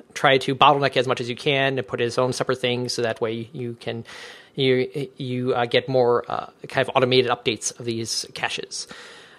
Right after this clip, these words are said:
Um, yeah, so the idea that, you know, this all does kind of hinge on mutable state, which is a pretty big problem. <laughs> So I guess this, our topics are a little bit at, at, uh, a-, against each other. That here I'm talking about, "Oh, this is how you do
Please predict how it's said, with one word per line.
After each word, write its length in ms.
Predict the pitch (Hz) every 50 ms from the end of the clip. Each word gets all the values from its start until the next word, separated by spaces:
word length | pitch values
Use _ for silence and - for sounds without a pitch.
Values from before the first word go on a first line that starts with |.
| - - - -
Um, 220 | 156 143 135 147
yeah, 180 | 196 285 339 320
so 300 | - 247 214 175 - - - - - - -
the 380 | 202 160 147 160 156 156 156 -
idea 320 | - 151 165 147 190 190 160
that, 380 | 160 151 147 147 - - - - - -
you 100 | 143 139
know, 100 | 131 143
this 180 | 151 151 - -
all 160 | 185 185 185
does 280 | 170 190 196 185 - -
kind 180 | - - 147
of 100 | 143 131
hinge 280 | - - - 165 170 160
on 160 | 156 143 139
mutable 200 | 135 143 147 139
state, 320 | - - - 170 151 - -
which 160 | 135 131 -
is 240 | 135 131 127 - -
a 260 | - 139 139 139 135
pretty 220 | - - 147 147 143
big 240 | 143 151 139 135
problem. 380 | - - 175 160 135 113 117 113
<laughs> 80 | - -
So 60 | - - - - - -
I 80 | 226 214
guess 200 | 147 - - -
this, 160 | 170 - - - - - -
our 200 | - 135 135 127 - - - -
topics 260 | - 202 185 180 -
are 60 | 175 165
a 60 | 165
little 300 | 185 202 208 240 262 214
bit 220 | 170 147 135 - - -
at, 380 | 123 123 120 120 - - - - -
at, 340 | - 139 135 127 - - - - - - - - - - - - - - - _ -
uh, 260 | - 135 131 123 - - -
a-, 160 | 151 139 139 -
against 260 | 165 147 165 151 -
each 120 | 151 143 -
other. 180 | 139 131 131
That 140 | 131 127 131
here 160 | 147 151 160
I'm 80 | 147 139
talking 220 | - 147 - -
about, 120 | 139 123 123
"Oh, 320 | - - 302 208 131 123 143
this 160 | 156 160 -
is 80 | 165 -
how 120 | 160 160
you 240 | 156 156 156 156 147
do 300 | 139 151 156 156 151